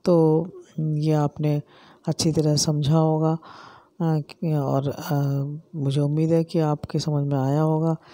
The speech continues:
अ, फिर भी कोई आपकी अगर समस्या है, कोई प्रश्न है, तो आप मुझे कमेंट बॉक्स में कमेंट कर सकती हैं, मैं उसका समाधान करूँगी। ये जो सेशन था हमारे ज्योति विद्यापीठ के डिजिटल वर्जन टू पॉइंट ज़ीरो से हो रहा था।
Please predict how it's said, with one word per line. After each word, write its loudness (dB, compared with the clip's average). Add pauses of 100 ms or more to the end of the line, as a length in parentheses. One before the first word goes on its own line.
(480)
अ, 0
फिर 0
भी 4
कोई 4
आपकी 0
अगर -2 (360)
समस्या 0
है, 0
कोई 2
प्रश्न -2
है, 0
तो -2
आप 0
मुझे -2 (380)
कमेंट 2
बॉक्स -2
में 0
कमेंट -4
कर 0
सकती -4
हैं, 2 (560)
मैं 0
उसका -2
समाधान -2
करूँगी। 0 (500)
ये 2
जो 4
सेशन 0
था -2
हमारे 0
ज्योति 0
विद्यापीठ -2
के -16
डिजिटल -4
वर्जन 0
टू -2
पॉइंट -4
ज़ीरो 0
से 0
हो 0
रहा 2
था। 0